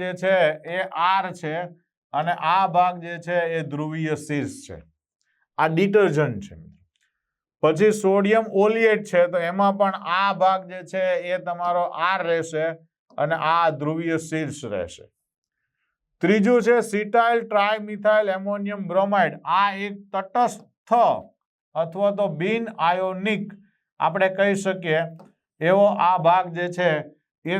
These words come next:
તમારો આર ગણાશે અને આ એની સિવાયનો ધ્રુવીય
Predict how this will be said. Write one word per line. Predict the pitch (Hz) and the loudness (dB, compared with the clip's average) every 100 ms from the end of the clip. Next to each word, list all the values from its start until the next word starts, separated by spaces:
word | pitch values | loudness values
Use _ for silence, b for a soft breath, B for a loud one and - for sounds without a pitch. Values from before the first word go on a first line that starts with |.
| 196 | -2
તમારો | 196 196 196 196 - 175 | 2 4 4 2 2 2
આર | 185 180 | 2 -2
ગણાશે | 175 175 170 160 165 175 - | -2 0 0 -2 -4 -6 -8
અને | 156 165 160 160 | -6 -4 0 0
આ | 165 156 | 0 -2
એની | 165 160 | -8 -10
સિવાયનો | 147 147 151 151 160 127 | -8 -6 -6 -6 -6 -4
ધ્રુવીય | 135 135 143 | -4 0 2